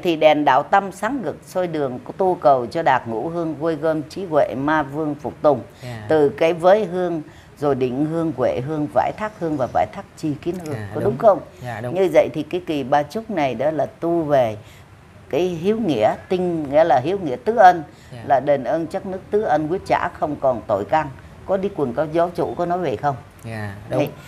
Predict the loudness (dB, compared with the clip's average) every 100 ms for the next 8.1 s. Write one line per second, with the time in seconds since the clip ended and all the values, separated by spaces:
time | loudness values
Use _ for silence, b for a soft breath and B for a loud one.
0 | B B 4 6 6 2 2 2 0 2
1 | 2 2 6 4 6 0 0 -4 -6 -8
2 | -6 -4 0 0 0 0 0 -2 -2 -2
3 | -6 -4 -4 -4 -4 -2 2 2 0 B
4 | B B 0 2 2 0 -4 -4 -6 -2
5 | -2 0 -2 -2 -4 -4 0 -2 -2 -2
6 | 0 0 -2 -2 -2 -4 -2 -2 0 0
7 | 0 0 -4 -4 -4 0 0 2 2 4
8 | 4